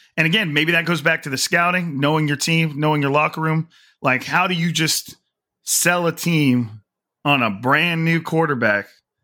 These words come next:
that hasn't played a lot of football? And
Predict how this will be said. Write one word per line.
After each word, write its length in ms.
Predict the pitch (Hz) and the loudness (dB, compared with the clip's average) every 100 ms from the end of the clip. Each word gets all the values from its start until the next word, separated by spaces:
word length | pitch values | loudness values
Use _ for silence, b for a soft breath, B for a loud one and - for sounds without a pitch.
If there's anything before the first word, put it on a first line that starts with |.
| _ _ _ | _ _ _
that 100 | - | -2
hasn't 280 | 117 185 196 | 0 0 -2
played 220 | - 196 180 | 0 0 2
a 40 | |
lot 160 | 175 160 | 2 0
of 60 | |
football? 640 | - 180 - 98 101 - _ _ _ _ - | -2 -4 -2 -2 -2 -4 _ _ _ _ 0
And 400 | 139 123 120 | 2 2 -2